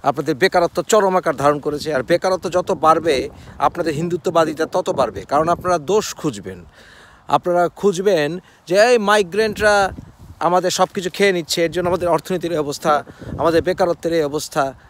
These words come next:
আপনাদের জিডিপি তো পড়ে গেছে মাত্র পাঁচ শতাংশ। পা-, এখন টাকা রুপি সমান হয়ে গেছে।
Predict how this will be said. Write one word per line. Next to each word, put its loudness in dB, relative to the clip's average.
আপনাদের 0
জিডিপি -4
তো 2
পড়ে 0
গেছে -6
মাত্র -4
পাঁচ 0
শতাংশ। -6
পা-, 0
এখন -2
টাকা 6
রুপি -2
সমান 2
হয়ে 0
গেছে। -6